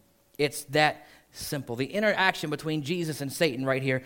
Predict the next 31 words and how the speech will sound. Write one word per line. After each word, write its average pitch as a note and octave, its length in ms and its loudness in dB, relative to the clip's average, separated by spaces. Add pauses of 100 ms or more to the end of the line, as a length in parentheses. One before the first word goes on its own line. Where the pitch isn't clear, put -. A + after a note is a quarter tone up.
(240)
and D3 240 0
the D#3 80 2
implications E3+ 720 0
of C#3 100 4
it C3 80 -4
strongly G3+ 760 6 (1300)
underscore F#3+ 880 8 (400)
the E3 120 8
meaning F3+ 400 4
behind E3 460 6
what D#3+ 160 6
the D3+ 80 -2
psalmist F3+ 460 4
said E3+ 180 8
in D#3 100 4
Psalm E3 320 6
one E3 140 4
nineteen, D#3+ 460 2
"I D#3+ 160 6
have D#3+ 240 6
hidden F#3 540 4 (340)
your D#3+ 320 4
word D#3+ 640 8 (340)
in E3 180 6
my D3+ 300 6
heart C3+ 640 4 (840)
that D3+ 160 10
I D3 100 10
might D#3 340 6
not D#3 300 0
sin C3+ 600 2